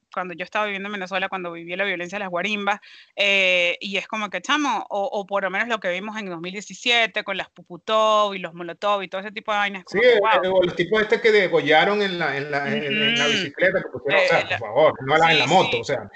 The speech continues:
Speaker 1: en la
Speaker 2: eh,
Speaker 1: moto, sí. Entonces, ese tipo de
Speaker 2: o, o
Speaker 1: cosas
Speaker 2: a gente tirándole un, un pu-, un, una, una, ¿cómo es? Un, algo congelado, una botella congelada a una señora que la mataron, o
Speaker 1: Exacto.
Speaker 2: sea,
Speaker 1: Sí,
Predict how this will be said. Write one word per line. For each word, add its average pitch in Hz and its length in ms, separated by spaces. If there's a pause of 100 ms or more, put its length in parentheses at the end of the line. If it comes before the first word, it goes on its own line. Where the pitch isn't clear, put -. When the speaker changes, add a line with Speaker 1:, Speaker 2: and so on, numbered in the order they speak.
(120)
Speaker 1:
en 202 120
la 202 60
Speaker 2:
eh, 190 80
Speaker 1:
moto, 208 360
sí. 254 140
Entonces, 190 400
ese 254 160
tipo 254 220
de 247 40
Speaker 2:
o, 247 40
o 254 140
Speaker 1:
cosas 165 280
Speaker 2:
a - 20
gente 156 260
tirándole 170 580
un, 165 200
un 160 240
pu-, 180 160
un, 165 220
una, 160 200
una, 160 400
¿cómo 170 280
es? 185 200
Un, 143 220 (300)
algo 170 640
congelado, 156 480
una 147 140
botella 160 360
congelada 143 360
a 160 40
una 170 100
señora 139 400
que 170 80
la 147 100
mataron, 151 600
o 151 40
Speaker 1:
Exacto. 185 360
Speaker 2:
sea, 120 380 (1160)
Speaker 1:
Sí, 370 320